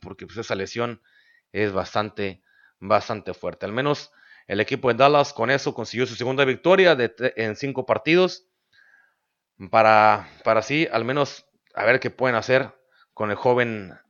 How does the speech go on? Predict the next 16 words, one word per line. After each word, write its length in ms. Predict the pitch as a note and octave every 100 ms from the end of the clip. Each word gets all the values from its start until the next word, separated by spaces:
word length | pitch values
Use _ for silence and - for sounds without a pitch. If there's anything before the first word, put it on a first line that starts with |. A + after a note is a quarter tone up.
| _ _ -
Andy, 360 | B2 C3 A#2+ -
Andy 220 | A#2+ B2
Dalton, 500 | B2 D3+ C3+ B2+ A2+ _ _ _ _
y 160 | F#2+ G2
si 100 | G#2
pueden 340 | - B2+ C3
seguir 560 | - G#2+ A2+ C3 B2+ - -
este 720 | A2 A2+ - A#2 G#2+ F#2 _ _ _
buen, 680 | G2 G#2+ A2 C#3 C3 G#2+ _
buen 380 | - G2+ B2 C3
juego 320 | A#2 C3+ C3+
que 60 | A2+
estaba, 540 | - A#2+ A#2+ G#2 F2 - _ _
que 100 | A2
estaba 300 | G#2 A#2 B2
generando, 720 | A#2+ A2 G#2+ A#2 B2 A2 F#2